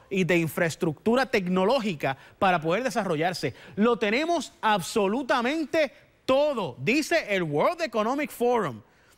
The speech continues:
No lo dice Chencho el Caricortado ni Chucho el Matapuerco, lo dice el World Economic Forum. Ese informe simultáneamente nos dice que hay un problema.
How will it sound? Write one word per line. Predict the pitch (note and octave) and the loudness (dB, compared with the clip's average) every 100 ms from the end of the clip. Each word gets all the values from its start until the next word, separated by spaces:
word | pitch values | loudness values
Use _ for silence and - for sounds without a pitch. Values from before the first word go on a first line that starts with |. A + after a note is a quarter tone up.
| - | -4
No | E3 G#3+ | 0 2
lo | |
dice | C4 C#4 C4 | 0 -2 -4
Chencho | B3 A#3+ | -2 -2
el | A#3 | -2
Caricortado | A3 G3 E3+ A#3 A3+ | 0 0 -2 0 -2
ni | F#3 | -2
Chucho | F#3+ | -4
el | G3+ | -2
Matapuerco, | G3+ D#3 D#3+ E3 - A2+ _ - - | 0 0 -2 -4 -6 -12 _ -14 -2
lo | C#3+ | 0
dice | F3 G3+ B3+ | 0 0 -2
el | - E3 | 0 0
World | C3+ D#3+ C#4 C#4 - | 0 2 0 0 -4
Economic | F3+ E3+ E3 G#3 - | -4 -2 0 -2 -2
Forum. | D#3 B2 A#2 - - - _ _ _ _ - | -2 -2 -4 -14 -20 -20 _ _ _ _ 0
Ese | D#4+ D4+ D#4 | 2 2 2
informe | B3 - D4 A#3+ E3 C3+ - - | 0 0 0 0 -2 -6 -10 -18
simultáneamente | - F#3+ F3+ E3+ A#3+ B3+ G#3+ F#3+ A#3 A#3 A#3 | -2 0 0 0 -2 -2 -4 -2 0 0 0
nos | A3+ | 0
dice | A3+ B3+ F3+ D3 | -2 -2 -2 -2
que | E3+ | 0
hay | E3+ | 0
un | G#3 | 0
problema. | A3 F#3+ C3+ A#2+ | -2 0 0 -2